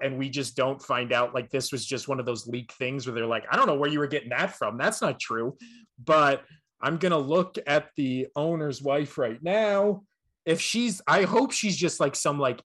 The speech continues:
eighty-year-old woman who they've been married for, like, forty years. But of course, she's probably gonna be, like, a Donald Sterling type thing where it's just some really hot chick with just a,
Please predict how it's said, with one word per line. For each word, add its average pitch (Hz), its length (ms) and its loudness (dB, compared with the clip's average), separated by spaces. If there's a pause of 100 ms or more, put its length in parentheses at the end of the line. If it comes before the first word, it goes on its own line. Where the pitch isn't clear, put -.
(200)
eighty-year-old 147 880 0
woman 131 360 -2
who 131 260 -4
they've 120 200 -4
been 131 140 -4
married 127 300 -2
for, 143 100 -4
like, 131 180 0
forty 139 380 -4
years. 127 460 -4 (440)
But 156 200 4
of 151 120 0
course, 175 320 2
she's - 220 -4
probably 147 280 2
gonna 139 140 0
be, 139 120 0
like, 135 160 0
a 131 80 2
Donald 131 420 0
Sterling 127 680 -2
type 120 280 -4
thing 123 360 -6
where 107 140 -4
it's 110 140 -6
just - 360 -6 (280)
some 151 280 0
really 151 240 0
hot 139 340 0
chick 139 340 -4
with 139 180 -4
just - 300 -6
a, 117 260 -4